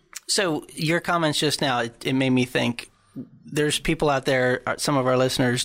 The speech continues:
don't have a clue what disc is. So the D, the S, the C. Can you give us a quick five second, like, what's a D, an I, an S, a C? What are they? Let's set that baseline.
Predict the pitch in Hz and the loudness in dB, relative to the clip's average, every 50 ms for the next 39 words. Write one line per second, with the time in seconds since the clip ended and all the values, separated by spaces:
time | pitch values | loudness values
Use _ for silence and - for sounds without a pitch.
0 | - - - 135 131 127 131 127 127 120 - - - 139 131 123 123 120 - - | -4 -2 0 0 2 0 0 -2 -2 -4 -4 0 2 2 4 4 2 2 0 0
1 | - 123 117 - - 127 120 110 110 - - - - - - - - - - - | -2 0 0 0 -2 -2 -2 -4 -6 -8 -12 -18 -20 -20 -20 -20 -20 -20 -18 -10
2 | - - 147 139 135 127 131 - - 156 143 147 127 123 147 143 139 135 135 131 | -6 -4 -2 -2 -2 -4 -4 -8 -10 -6 -4 -4 -2 0 0 2 2 2 2 2
3 | 131 131 - 143 139 131 - - - 143 135 - - 139 131 - - - 151 151 | 0 0 -2 -2 -4 -4 -4 -4 -2 -2 -2 0 0 -2 -2 -2 -2 -2 -2 -2
4 | 156 156 160 175 160 156 151 - - - - _ _ - - - - - - - | 0 0 0 0 2 2 0 0 -2 -8 -12 _ _ -10 -8 -6 -6 -6 -4 -2
5 | 175 131 - - - - - - - 147 139 143 143 - - 147 131 123 - 139 | -2 -2 -4 -6 -8 -8 -6 -4 -2 -2 0 0 -2 -2 -2 -2 -2 -2 -4 -4
6 | 123 117 - 123 120 120 117 - - - 151 147 - - 135 131 123 143 139 131 | -4 -2 -2 -2 -2 -4 -6 -4 -2 -2 0 0 0 0 -2 -2 0 0 2 2
7 | 123 123 120 123 131 127 123 120 123 123 127 123 - - 120 - - 135 120 - | 2 2 2 0 0 0 0 0 0 0 0 -2 -2 -2 -2 -2 -2 -2 -2 -4
8 | - 131 139 143 135 127 131 123 123 120 117 120 - - 147 131 - - - - | -4 -2 0 0 0 0 0 0 -2 -4 -6 -6 -6 -4 -4 -2 -2 -4 -6 -6
9 | - - - - - - 127 120 - 127 127 127 135 131 127 127 127 - 143 120 | -8 -10 -6 -4 -2 -2 -2 -2 0 -2 -2 -2 -2 -2 0 0 0 -2 -2 -4
10 | 120 123 | -4 -6